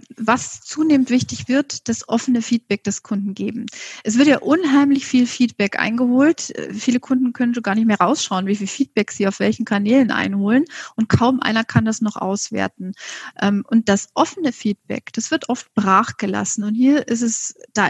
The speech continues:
da steckt ganz schön viel drin. Da gibt's Hilferufe, da, da schreiben Kunden, gerade auch bei Versicherungen, „Ich erreiche meinen Vermittler nicht, hier ruft mich an, hier ist meine Nummer.“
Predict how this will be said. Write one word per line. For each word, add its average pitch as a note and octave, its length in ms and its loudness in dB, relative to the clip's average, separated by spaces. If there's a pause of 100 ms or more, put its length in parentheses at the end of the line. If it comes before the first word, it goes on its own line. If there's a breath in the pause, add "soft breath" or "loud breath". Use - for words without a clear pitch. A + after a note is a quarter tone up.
da A3+ 140 2
steckt - 440 -4
ganz B3 200 0
schön C4 160 2
viel A#3+ 240 4
drin. G#3 400 -2
Da G#3+ 160 0
gibt's B3 240 -4
Hilferufe, D4 720 0
da, - 180 -4
da A3+ 140 -4
schreiben C4+ 440 2
Kunden, C4+ 760 -2
gerade A3 260 0
auch A3+ 80 -6
bei A#3 140 0
Versicherungen, A#3+ 680 -2
„Ich - 180 -4
erreiche A#3+ 440 0
meinen B3 240 2
Vermittler B3+ 540 0
nicht, A3+ 360 -2 (240 loud breath)
hier C#4+ 220 4
ruft C4+ 320 -2
mich B3+ 220 2
an, A#3+ 520 2
hier B3 120 0
ist C4 100 -2
meine B3+ 220 2
Nummer.“ B3 420 4